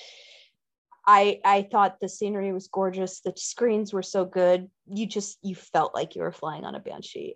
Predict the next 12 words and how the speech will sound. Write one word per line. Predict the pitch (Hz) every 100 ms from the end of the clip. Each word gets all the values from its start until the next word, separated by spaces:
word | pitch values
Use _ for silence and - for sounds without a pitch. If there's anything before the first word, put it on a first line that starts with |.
| -
And | 175 160 165 175 _ _ -
I | 185
just | 180 175 -
fell | 113 156
in | 170
love | 170 -
with | 135 -
that | 123
ride. | 113 98 98 226 320
The | 202 190
queue, | - - 208 175 170 170
everything. | 190 175 170 165 175 170